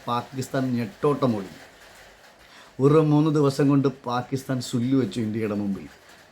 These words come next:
പാകിസ്ഥാനെ സംബന്ധിച്ചിടത്തോളം അതൊരു യുദ്ധമായിരുന്നു. പക്ഷേ ഇന്ത്യ ഇന്ന് വരെ, ഈ നിമിഷം വരെ യുദ്ധം പ്രഖ്യാപിച്ചിട്ടില്ല. യുദ്ധമല്ല,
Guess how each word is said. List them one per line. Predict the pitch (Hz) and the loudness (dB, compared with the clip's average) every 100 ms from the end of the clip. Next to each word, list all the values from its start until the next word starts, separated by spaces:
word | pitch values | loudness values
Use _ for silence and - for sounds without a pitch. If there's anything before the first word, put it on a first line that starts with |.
| _ _ _ _ - _ - - - - _ - - | _ _ _ _ -20 _ -20 -20 -20 -20 _ -16 0
പാകിസ്ഥാനെ | 139 165 - 196 208 202 | 2 2 2 2 2 2
സംബന്ധിച്ചിടത്തോളം | 208 196 175 170 160 170 160 165 160 | 2 0 -2 -4 -6 -4 -2 0 2
അതൊരു | 143 135 | 4 4
യുദ്ധമായിരുന്നു. | 127 113 139 135 110 104 95 - _ - - _ _ _ _ _ 135 | 2 2 2 2 2 -4 -10 -20 _ -20 -20 _ _ _ _ _ -4
പക്ഷേ | 135 147 151 147 | 2 4 4 2
ഇന്ത്യ | 143 135 147 143 156 143 139 | 2 4 4 6 4 4 0
ഇന്ന് | 131 139 160 165 | 2 2 2 4
വരെ, | 147 127 | 4 4
ഈ | 139 165 | 4 6
നിമിഷം | 143 147 143 156 135 | 6 4 2 0 0
വരെ | 107 87 - _ _ _ _ - | -2 -8 -14 _ _ _ _ -12
യുദ്ധം | 110 123 120 127 156 | -6 -4 0 2 2
പ്രഖ്യാപിച്ചിട്ടില്ല. | 131 117 131 120 117 120 104 110 | 0 -2 0 0 -2 -6 -6 -4
യുദ്ധമല്ല, | 107 117 117 113 135 117 117 110 | -4 -2 -2 2 4 2 -2 -6